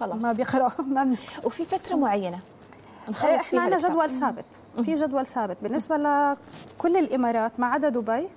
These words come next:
Speaker 1: مم.
Speaker 2: بيلتقيوا مرة شهريًا.
Speaker 1: مم.
Speaker 2: ومعروف الجدول نازل كل شهر شو عندهم، آه،
Speaker 1: هي.
Speaker 2: الكتب اللي بيقرأوها.
Speaker 1: مم.
Speaker 2: آه، عد-، معظم الأوقات بيكون كتابين، روائي وأدبي وغير أدبي.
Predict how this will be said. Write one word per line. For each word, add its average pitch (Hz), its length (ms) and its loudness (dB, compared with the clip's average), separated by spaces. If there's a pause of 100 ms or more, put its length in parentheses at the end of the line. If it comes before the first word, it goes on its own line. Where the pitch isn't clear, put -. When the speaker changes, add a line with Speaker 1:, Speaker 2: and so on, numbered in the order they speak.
(120)
Speaker 1:
مم. 220 60 -6 (200)
Speaker 2:
بيلتقيوا 269 480 -2
مرة 277 200 0
شهريًا. 214 420 -6 (440)
Speaker 1:
مم. 240 60 -4 (100)
Speaker 2:
ومعروف 233 640 0
الجدول 220 460 -2
نازل 269 340 0
كل 269 400 -4
شهر 262 360 -2
شو - 140 -6
عندهم، 220 520 -2
آه، 202 520 -4
Speaker 1:
هي. 190 200 -2
Speaker 2:
الكتب 240 380 -2
اللي 220 100 -2
بيقرأوها. 208 580 -4
Speaker 1:
مم. 220 80 -6 (360)
Speaker 2:
آه، - 20 -8
عد-، 214 320 0
معظم 262 340 0
الأوقات 254 280 0
بيكون 240 320 -4
كتابين، 196 500 -6 (160)
روائي 247 420 0
وأدبي 269 720 0
وغير 240 320 -2
أدبي. - 280 -10